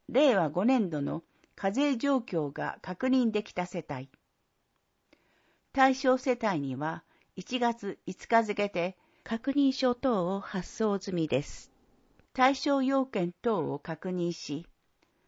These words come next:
必要事項を記入して、返送期限までにご返送ください。括弧三、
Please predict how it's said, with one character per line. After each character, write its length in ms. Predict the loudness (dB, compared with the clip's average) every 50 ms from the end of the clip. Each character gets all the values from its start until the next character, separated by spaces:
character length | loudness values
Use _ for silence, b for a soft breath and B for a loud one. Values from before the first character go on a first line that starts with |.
| _ _ _ _
必 320 | -20 -20 -18 _ -4 0 2
要 260 | 4 6 6 6 6
事 160 | 4 2 -2
項 220 | 0 2 4 4 4
を 80 | 2
記 200 | -2 -6 -4 -2
入 220 | -2 0 0 -2 -4
し 140 | -6 -8
て、 260 | -10 -6 -6 -6 -6 -8 _ b b b b b b
返 260 | b 2 4 4 4
送 240 | 4 4 0 0 0
期 180 | 0 -2 -4 0
限 260 | 0 0 0 0 -2
ま 100 | -4 -4
で 120 | -4 -2
に 200 | -2 -2 -2 -4 _
ご 120 | -8 -6 -2
返 220 | 2 2 2 2
送 240 | 2 2 0 0 0
く 120 | -2 -4 -4
だ 140 | -4 -4
さ 180 | -4 -6 -8 -8
い。 100 | -8 -12 _ _ _ _ _ _ _ _ _ _ _ _ _ _ _ _ _ _ _ _ _ _ _ _ _ _ _ _ _ _ _ _ -2
括 160 | 2 2 2 2 0
弧 120 | -2 -2
三、 360 | -2 -2 -4 -4 -4 -6 -8